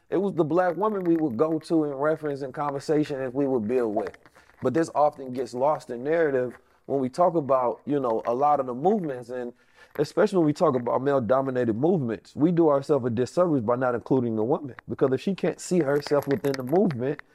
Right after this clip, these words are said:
then how can she help you? But if this was something that we grew up with on a normal basis, where it's like, "Oh, okay, you know, back in the day when Marcus Garvey was doing this, you understand me? No, Bourgeois Ali was doing this. These were the women that was helping them, giving them this certain game, telling them,"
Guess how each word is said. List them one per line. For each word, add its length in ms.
then 100
how 160
can 160
she 180
help 300
you? 100
But 160
if 100
this 180
was 120
something 300
that 140
we 140
grew 380
up 120
with 320
on 160
a 40
normal 340
basis, 500
where 180
it's 100
like, 200
"Oh, 240
okay, 240
you 120
know, 160
back 240
in 80
the 60
day 320
when 200
Marcus 260
Garvey 260
was 120
doing 300
this, 300
you 100
understand 380
me? 40
No, 160
Bourgeois 360
Ali 180
was 140
doing 240
this. 180
These 220
were 100
the 60
women 300
that 120
was 140
helping 260
them, 140
giving 200
them 80
this 140
certain 240
game, 260
telling 280
them," 140